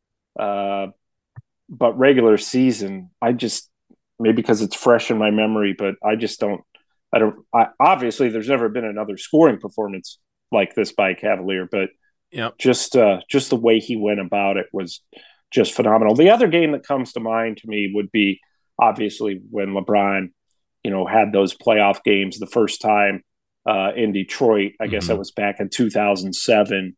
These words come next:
Speaker 2: Mm-hmm.
Speaker 1: when, when he, when he really broke out in that Detroit game and they beat the Pistons and went to the finals for the first time.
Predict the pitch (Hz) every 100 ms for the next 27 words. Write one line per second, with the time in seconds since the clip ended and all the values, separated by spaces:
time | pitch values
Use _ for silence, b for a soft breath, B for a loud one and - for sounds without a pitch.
0 | _ 98 82 85 90 _ - 113 101 127
1 | 113 101 104 101 - - 98 92 104 104
2 | 92 - 135 131 110 113 110 110 - 101
3 | 98 101 - 117 107 101 98 101 98 95
4 | 104 101 - 110 107 - 101 92 95 98
5 | 98 101 - 104 104 104 - 98 90 -
6 | 98 - - 95 92